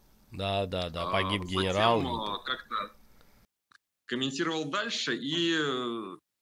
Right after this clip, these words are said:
Speaker 2: вот в сентябре, в конце сентября начались эти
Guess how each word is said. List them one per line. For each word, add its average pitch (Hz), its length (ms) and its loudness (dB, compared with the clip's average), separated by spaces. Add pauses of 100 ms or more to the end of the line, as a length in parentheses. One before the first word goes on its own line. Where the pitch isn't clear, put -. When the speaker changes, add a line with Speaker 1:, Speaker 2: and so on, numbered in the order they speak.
(460)
Speaker 2:
вот 107 160 -6
в - 60 -10
сентябре, 139 540 -2
в - 80 -12
конце 127 320 -4
сентября 120 440 -4
начались 127 500 -2
эти - 80 -8